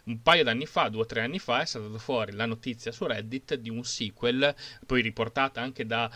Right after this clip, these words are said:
eh, un paio di streamer, eh, divulgatori di cinema e serie T V, di un sequel del Ragazzo di Campagna, ehm, che doveva chiamarsi Il ritorno del, il ritorno del ragazzo di Campagna, una cosa del genere.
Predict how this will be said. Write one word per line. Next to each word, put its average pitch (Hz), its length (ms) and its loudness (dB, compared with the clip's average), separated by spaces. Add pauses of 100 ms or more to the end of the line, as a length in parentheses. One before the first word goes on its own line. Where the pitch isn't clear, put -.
(200)
eh, 113 100 2
un 113 180 2
paio 143 280 8
di 120 100 -2
streamer, 110 880 2
eh, 101 1000 -4
divulgatori 117 720 -2
di 104 100 -14
cinema 120 380 -2
e 120 40 0
serie 127 280 2
T 196 120 -2
V, 147 220 2 (500)
di 127 140 -4
un 180 100 4
sequel 139 380 4
del 117 120 4
Ragazzo 101 280 2
di 135 80 0
Campagna, 104 580 2 (300)
ehm, 107 640 0 (1300)
che - 100 6
doveva 139 220 10
chiamarsi 143 460 4
Il 127 40 0
ritorno 139 340 4
del, 120 640 4
il 117 80 4
ritorno 131 360 0
del 117 400 2
ragazzo 113 320 0
di 120 100 -4
Campagna, 101 540 -6
una 104 100 -8
cosa - 180 -10
del 107 200 -10
genere. 101 340 -10